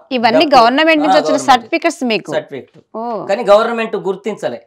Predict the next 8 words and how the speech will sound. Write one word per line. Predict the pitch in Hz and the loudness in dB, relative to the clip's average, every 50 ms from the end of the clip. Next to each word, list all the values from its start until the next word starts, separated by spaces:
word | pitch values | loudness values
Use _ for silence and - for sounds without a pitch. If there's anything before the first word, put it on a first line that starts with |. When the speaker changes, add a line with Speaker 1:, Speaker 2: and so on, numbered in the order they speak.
| _ - | _ -14
Speaker 1:
అయ్యో. | - 190 190 190 175 | -10 -8 -8 -6 -6
Speaker 2:
ఇంటర్వ్యూ | 165 180 175 - 220 214 220 214 214 | -8 -8 -8 -8 -6 -6 -4 -4 -4
అని | 208 202 190 | -4 -4 -4
చెప్పేసి | 196 190 196 190 185 185 190 | -8 -8 -8 -12 -12 -10 -12
ఇంటర్వ్యూకి | 180 175 165 196 185 185 185 175 180 | -12 -8 -4 -4 -4 -4 -6 -12 -12
పంపించారు. | 175 - 160 160 160 170 160 - 165 165 156 | -10 -12 -12 -10 -12 -14 -14 -12 -12 -12 -10
పంపించిన | - 170 165 165 175 165 - 170 165 | -10 -12 -12 -12 -14 -16 -16 -18 -16
తర్వాత | 160 160 151 151 151 147 147 - 180 220 - | -10 -8 -6 -6 -6 -6 -8 -8 -12 -14 -14